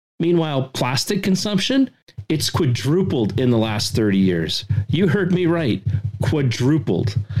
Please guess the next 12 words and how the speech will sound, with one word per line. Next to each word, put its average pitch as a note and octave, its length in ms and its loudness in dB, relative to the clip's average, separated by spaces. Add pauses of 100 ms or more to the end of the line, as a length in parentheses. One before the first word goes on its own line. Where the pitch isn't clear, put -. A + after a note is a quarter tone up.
(280)
Now, C#3 320 0
I D#3+ 140 -2
don't G3+ 140 2
want G3 120 4
to F#3 60 2
be E3 160 2
all D3+ 140 2
dark B2+ 340 0
on B2 80 2
this A#2 160 2
bubble G#2 320 0
talk, F#2+ 400 -2